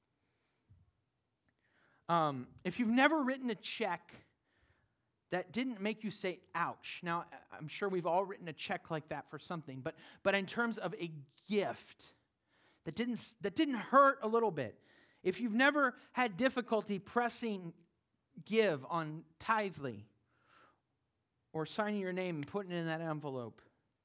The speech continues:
um, you're missing out. You're missing out. Patricia Heaton, she was the mom, uh, in Everybody Loves Raymond,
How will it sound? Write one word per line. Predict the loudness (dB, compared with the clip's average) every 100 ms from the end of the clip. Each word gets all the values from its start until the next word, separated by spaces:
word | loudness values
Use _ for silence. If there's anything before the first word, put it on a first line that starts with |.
| _ _ _ _ _ _ _ -14
um, | -12 -12 -16 -18 _ _ _ _ _ _
you're | 0
missing | 2 0 -4 -4
out. | -4 -6 -10 _ _ _ _ _ _ _ _ _ _ _ _ _ _ _ _ _
You're | 2
missing | 2 2 0 -2
out. | -2 -4 -8 _ _ _ _ _ _ _
Patricia | -6 -4 -4 -4 -4
Heaton, | -4 -6 -6 -8
she | -8 -8
was | -6
the | -4
mom, | 0 2 2 0 -6 -18 _ _ _ _ _ _ -8
uh, | -4 -4
in | -2
Everybody | 0 0 0 0
Loves | 0 -2 -4
Raymond, | -6 -6 -10